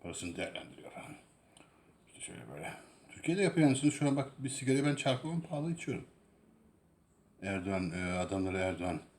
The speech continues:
sattı ülkeyi. Şimdi özel sektör diye bir şey çıkardı. Özel sektörcüler sigaranın çarpı on yapıyor. Dolara göre fiyat veriyor mesela. Her anlamda zarar ettiriyor bu. Erdoğan tam bir süfyan.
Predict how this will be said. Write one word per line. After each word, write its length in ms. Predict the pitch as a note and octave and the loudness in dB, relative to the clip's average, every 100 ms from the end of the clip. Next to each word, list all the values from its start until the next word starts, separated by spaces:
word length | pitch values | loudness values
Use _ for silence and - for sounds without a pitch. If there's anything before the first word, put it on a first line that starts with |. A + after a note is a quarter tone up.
| - - - - | -20 -20 -20 -14
sattı 500 | - B2 - G2 F#2 - - | -6 -6 -4 -4 -4 -10 -14
ülkeyi. 380 | F#2 E2+ G2+ D#3 - - - _ _ _ _ _ | -12 -6 -6 -6 -8 -20 -20 _ _ _ _ _
Şimdi 240 | - A2 G2+ | -14 -4 0
özel 160 | G#2 | 0
sektör 540 | G2+ - E2 F2+ E2+ - | 0 -2 -6 -6 -8 -6
diye 140 | F2+ E2 | -4 -2
bir 60 | |
şey 100 | G#2 | -2
çıkardı. 420 | F#2+ - E2 - A#2+ | -4 -2 -2 -2 -4
Özel 220 | G2+ G2+ | -2 -2
sektörcüler 680 | - - - F2+ D#2 F2+ B2+ - - - - - - | -2 -6 -6 -6 -6 -6 -8 -10 -20 -20 -20 -20 -12
sigaranın 360 | G2+ G2 G2+ | -6 -2 -2
çarpı 380 | G#2 G#2 F#2+ B2 | -2 -2 -2 -2
on 80 | A2 | 0
yapıyor. 340 | G2+ E2+ E2 | 0 -2 -6
Dolara 260 | E2+ F#2+ F#2 | -2 0 -2
göre 200 | D#2+ F#2+ | -4 -8
fiyat 360 | - G#2+ - | -10 -14 -10
veriyor 160 | G2 C2+ - | -12 -12 -14
mesela. 340 | - - - - - - - - - - - - - - - - - - - - D3+ - - | -16 -18 -20 -20 -20 -20 -20 -20 -20 -20 -20 -20 -20 -20 -20 -20 -20 -20 -20 -16 -16 -16 -14
Her 180 | A2 D#3+ | -4 -2
anlamda 460 | B2+ G2+ F#2+ B2+ | 0 0 0 0
zarar 220 | G#2 F#2+ D#2+ | 0 0 -2
ettiriyor 320 | - - - | -6 -10 -12
bu. 80 | D#2+ | -12
Erdoğan 460 | C2+ E2+ E2+ F#2 F2+ - | -8 -6 -4 -4 -6 -6
tam 140 | B2 | -6
bir 60 | F#2+ | -6
süfyan. 380 | - - - | -8 -10 -12